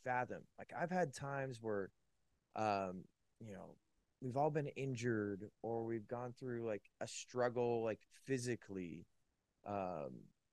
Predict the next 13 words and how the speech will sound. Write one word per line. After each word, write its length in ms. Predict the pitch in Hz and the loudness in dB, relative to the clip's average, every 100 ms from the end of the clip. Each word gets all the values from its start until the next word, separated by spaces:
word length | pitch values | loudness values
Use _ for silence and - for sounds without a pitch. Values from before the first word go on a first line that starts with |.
| _ | _
some 180 | - 120 | -8 -6
people, 200 | 113 123 | -4 0
like, 140 | 131 123 | 0 0
train 300 | - 135 135 | -4 -4 -4
for 160 | 151 | -4
marathons. 800 | 135 131 131 123 107 98 95 95 | 2 6 6 4 -2 -2 -4 -8
There's 160 | 101 104 | -6 -2
other 180 | 120 117 | -2 -2
times 440 | 123 117 113 104 | -4 -4 -4 -8
where, 380 | 113 110 104 101 - _ _ _ _ | -4 -2 -2 -4 -8 _ _ _ _
uh, 200 | 104 104 | -4 -2
you've 220 | 104 110 | -2 -2
had 200 | 120 113 | 2 2